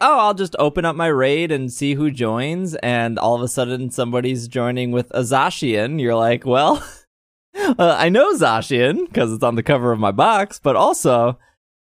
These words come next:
this doesn't seem <laughs> realistic," right? Like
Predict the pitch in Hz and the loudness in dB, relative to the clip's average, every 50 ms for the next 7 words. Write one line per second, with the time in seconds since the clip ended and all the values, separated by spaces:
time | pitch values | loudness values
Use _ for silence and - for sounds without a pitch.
0 | _ _ _ 170 392 440 - - - 156 135 127 131 123 - - 120 - - 135 | _ _ _ 0 0 0 2 2 2 2 2 2 0 -2 -2 -8 -10 -4 -2 0
1 | 120 120 120 113 120 113 - - 113 120 120 120 120 117 117 117 110 - - - | 0 2 0 -2 -4 -6 -6 -4 -2 0 2 4 4 4 4 4 2 0 -4 -14
2 | - - _ _ - - - 123 127 123 127 127 - - - 202 208 - - - | -20 -20 _ _ -16 -10 -6 -4 -2 0 0 0 -2 -2 0 0 0 0 0 -2
3 | 220 214 208 196 - 165 160 147 151 156 - - _ | -2 -2 -2 -4 -4 0 2 2 2 2 -2 -6 _